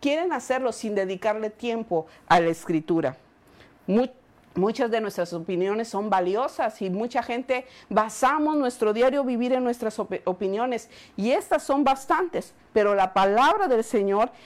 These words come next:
es la que tiene el poder creativo de Dios y es la que tiene no solamente la inteligencia, sino también la sabiduría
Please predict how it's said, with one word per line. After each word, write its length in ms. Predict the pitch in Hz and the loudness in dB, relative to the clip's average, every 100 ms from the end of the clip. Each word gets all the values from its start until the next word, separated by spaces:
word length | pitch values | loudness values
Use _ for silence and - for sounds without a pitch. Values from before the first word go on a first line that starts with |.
| - - | -6 0
es 160 | 240 | 2
la 120 | 349 | 0
que 140 | 320 247 | -2 -4
tiene 260 | 247 269 | -2 -2
el 60 | 269 | -2
poder 360 | 254 233 247 262 | -2 0 0 -2
creativo 580 | 269 247 254 262 277 | -4 -4 -4 -4 -2
de 140 | 262 190 | 0 -2
Dios 420 | 202 233 254 - | 0 -2 -2 -6
y 120 | 214 233 | -2 -2
es 120 | 240 | 0
la 160 | 269 | -4
que 140 | 262 202 | -2 -6
tiene 580 | - 247 302 302 240 254 | -4 -4 -2 0 -2 -2
no 160 | 214 | -4
solamente 580 | 220 247 247 226 233 240 | -2 -2 0 -2 -4 -2
la 60 | 233 | -4
inteligencia, 720 | 214 214 185 185 233 254 285 | -4 -4 -4 -4 -4 -4 -8
sino 280 | - 233 214 | -6 -4 -2
también 280 | 190 202 214 | -2 -2 -4
la 80 | |
sabiduría 800 | 226 233 208 190 185 214 240 185 | -4 -2 -2 -2 -4 -2 -2 -2